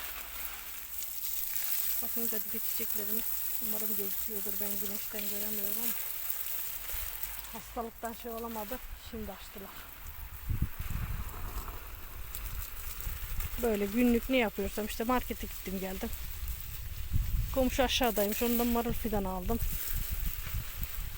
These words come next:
Onları diktim. Onlarla böyle bir videolar oluşturuyorum işte. Ye bakalım. Suyunu da içerler oradan. Ortak kullanıyorlar. Bir tane de o ileride var. O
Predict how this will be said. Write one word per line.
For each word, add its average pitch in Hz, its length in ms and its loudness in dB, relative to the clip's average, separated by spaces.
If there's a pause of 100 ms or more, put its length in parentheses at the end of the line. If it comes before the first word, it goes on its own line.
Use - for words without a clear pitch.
(240)
Onları 247 440 4
diktim. 233 380 2 (1800)
Onlarla 233 520 0
böyle 220 340 2
bir 247 60 -2
videolar 220 520 -2
oluşturuyorum 214 680 -6 (140)
işte. - 140 -8 (1600)
Ye 269 140 -2
bakalım. 233 260 -2 (240)
Suyunu 240 280 0
da 208 60 -2 (120)
içerler 196 320 -4
oradan. 214 300 -2 (1700)
Ortak 247 420 -4
kullanıyorlar. 208 540 -2 (360)
Bir 247 60 -6
tane 214 340 -2
de 233 60 -4
o 233 140 -4
ileride 208 440 -6
var. 214 120 -8
O 226 140 -6